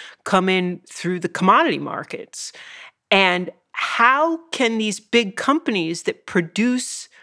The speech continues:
this, uh, that produce most of the chocolate we eat, differentiate their cocoa when it's coming through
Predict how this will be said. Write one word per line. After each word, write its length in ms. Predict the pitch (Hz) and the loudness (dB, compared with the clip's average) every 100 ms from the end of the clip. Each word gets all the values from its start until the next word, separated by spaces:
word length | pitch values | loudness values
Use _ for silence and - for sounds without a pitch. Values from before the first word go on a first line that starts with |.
| - - - | -20 -20 -12
this, 760 | 160 190 190 - - - - - _ - | 0 2 2 -2 -6 -10 -12 -18 _ 0
uh, 440 | 170 156 160 156 - | 2 4 2 0 0
that 180 | 196 - | -2 0
produce 260 | 196 220 | -2 0
most 200 | 208 202 | 0 0
of 40 | - | -2
the 80 | |
chocolate 400 | 196 226 220 - 165 | 0 2 2 0 -8
we 240 | 175 - - | -10 -10 -4
eat, 400 | 269 240 - _ - - - - - _ _ _ - 185 | -2 -2 -8 _ -20 -20 -20 -20 -20 _ _ _ -8 -4
differentiate 1120 | - 262 - 233 226 302 - 214 175 170 - 180 | 0 2 4 4 4 2 0 -2 0 -2 -2 0
their 220 | 185 180 | 2 2
cocoa 760 | - 180 175 175 160 156 165 - | 0 0 0 2 2 2 -2 0
when 240 | 185 180 | 0 2
it's 180 | 170 - | -2 -8
coming 720 | - - 233 262 175 156 170 | -8 2 4 4 2 -2 -6
through 760 | - - 180 190 185 185 185 | -12 -10 -4 -2 -2 -4 -6